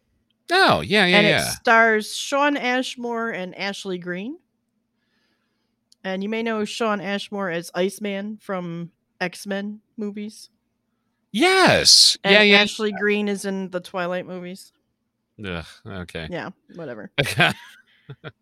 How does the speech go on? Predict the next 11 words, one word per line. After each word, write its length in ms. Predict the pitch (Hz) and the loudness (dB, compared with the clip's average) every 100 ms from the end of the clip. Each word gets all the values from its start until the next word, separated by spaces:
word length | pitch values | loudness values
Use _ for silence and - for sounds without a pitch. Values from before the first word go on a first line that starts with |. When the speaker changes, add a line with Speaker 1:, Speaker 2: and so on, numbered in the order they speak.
| _ _ | _ _
Speaker 2:
So, 600 | - 294 277 277 269 - _ - - - - - _ _ _ _ _ _ _ _ _ _ _ - | -2 6 6 8 4 2 _ -20 -20 -20 -20 -20 _ _ _ _ _ _ _ _ _ _ _ -8
the 120 | 247 | -6
movie 540 | 277 370 359 330 220 _ - | -4 -8 -6 -8 -10 _ -20
claims 680 | - 254 247 262 269 269 - | -16 -6 -4 -2 -4 -6 -10
to 80 | 247 | -12
be 400 | 214 226 220 214 | -10 -8 -6 -8
based 500 | 185 196 196 190 - | -4 -2 -2 -2 -4
on 140 | 185 170 | -4 -4
real 240 | 160 160 | -6 -6
events. 680 | 151 110 73 - - - - - _ _ - | -8 -10 -12 -16 -14 -14 -14 -20 _ _ -10
Whatever. 580 | 170 156 107 - - | -4 -2 -4 -8 -16